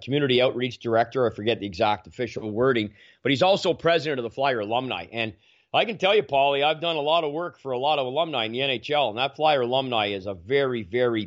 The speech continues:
powerful entity. They are a strong, strong unit.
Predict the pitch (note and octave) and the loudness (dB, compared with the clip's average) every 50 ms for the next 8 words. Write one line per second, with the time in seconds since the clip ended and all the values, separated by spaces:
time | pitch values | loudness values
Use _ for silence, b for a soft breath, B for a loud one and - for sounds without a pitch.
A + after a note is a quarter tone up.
0 | - - - B2+ A#2+ A#2+ A#2+ A2 A2 - A2+ G#2+ - - G#2 G#2 G#2 G#2+ G2 F2 | -6 -8 0 2 4 4 4 2 0 -2 -6 -6 -4 -4 -4 -4 -4 -6 -10 -6
1 | - G2 F#2+ F#2+ G2 A2 A#2 A#2+ A#2 A2+ A2 G2+ F#2+ F#2+ - - - - B2 B2+ | -6 -6 -6 -2 0 2 4 6 6 6 6 4 2 0 -4 -12 -10 -2 0 2
2 | B2+ C3+ C3+ C3+ C#3 C3+ B2+ B2+ - - - B2+ B2 B2 B2 B2 A#2+ A2 A2 A#2+ | 4 4 4 4 2 0 -2 -6 -10 -8 -2 0 0 2 2 0 0 -2 0 0
3 | A#2+ A#2 B2 B2 b | 0 0 0 -2 b